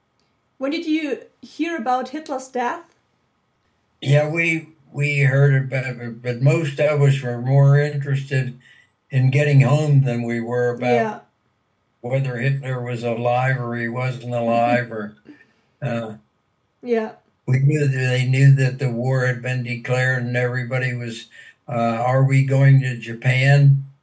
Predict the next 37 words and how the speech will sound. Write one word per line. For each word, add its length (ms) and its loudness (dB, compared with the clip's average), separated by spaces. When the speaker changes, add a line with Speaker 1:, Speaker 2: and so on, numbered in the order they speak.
Speaker 2:
or 200 0
Speaker 1:
Oh, 200 4
Speaker 2:
are 20 2
Speaker 1:
yeah. 200 0
Speaker 2:
we 60 -10
going 380 -6
home?" 400 -4
And 200 -8
so, 400 -2
uh, 400 -4
if 240 -4
you 120 6
had 160 6
enough 420 0
missions, 720 -2
you 160 -6
could 220 -8
go 180 -2
home. 360 4
If 180 -4
you 140 -6
didn't, 320 6
you 160 -2
were 180 -6
on 180 -4
the, 320 -10
on 240 0
our 460 0
fighter 360 0
group 320 -4
that 160 -6
was 160 -8
on 200 -4
its 180 -10
way 260 -2
to 140 -6
Japan. 760 -4